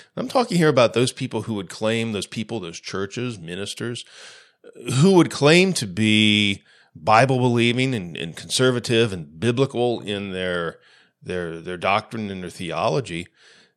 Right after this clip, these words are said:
They have rejected this whole idea of this view of Antichrist as well.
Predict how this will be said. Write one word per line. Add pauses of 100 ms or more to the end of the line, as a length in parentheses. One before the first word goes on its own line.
(280)
They
have
rejected
this
whole
idea
of
this
view
of
Antichrist
as
well.